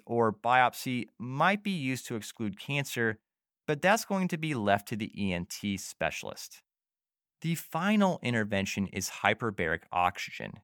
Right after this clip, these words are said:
This might be used as an adjuvant therapy for refractory cases, but a Cochrane review found no clear evidence that demonstrated any efficacy. Disposition depends on the patient appearance,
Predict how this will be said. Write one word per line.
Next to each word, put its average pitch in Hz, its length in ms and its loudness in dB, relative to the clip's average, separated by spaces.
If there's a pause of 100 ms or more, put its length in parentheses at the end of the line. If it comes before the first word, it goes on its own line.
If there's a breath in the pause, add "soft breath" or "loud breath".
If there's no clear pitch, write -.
(600)
This 143 300 0 (100)
might 170 360 2
be 214 80 0
used 123 480 0
as 101 220 0
an 101 180 -2
adjuvant 101 500 0
therapy 90 380 -2
for 85 200 -6
refractory 85 580 -2
cases, 85 680 -6 (460)
but 131 260 4
a 123 120 -2
Cochrane 151 580 0
review 110 580 0
found 113 380 -2
no 113 340 2
clear 117 420 -4
evidence 87 420 -2
that - 160 -4
demonstrated 87 680 -2 (180)
any 104 320 0
efficacy. - 760 -8 (1080)
Disposition 147 840 0
depends 117 600 0
on 98 160 2
the 92 80 0
patient - 460 -2
appearance, - 800 0